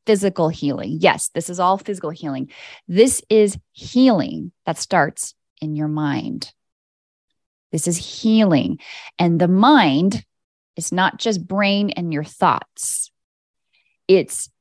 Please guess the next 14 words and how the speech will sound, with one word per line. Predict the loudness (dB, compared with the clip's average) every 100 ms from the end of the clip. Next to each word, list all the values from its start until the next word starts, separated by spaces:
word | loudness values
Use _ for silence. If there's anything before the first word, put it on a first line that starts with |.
| _
connecting | -8 -4 0 0 -2 -6 -6 -2 0 -2 -6
to | -12 0 4 6
the | 4 2
mind, | -2 -6 -8 -8 -10 -12 -20 _ _ _ _ _ _ -2
the | 0
mind, | 2 2 4 2 0 -4 _
which | -2 -2 -2
is | -4 -4 -6
consciousness, | -4 0 0 0 -6 -8 -10 -10 -12 -10
the | 0 2
mind, | 4 4 6 4 2 0
which | -4 -2
is | -4 -4
universe. | 0 4 4 2 -6 -10 -10 -8 -8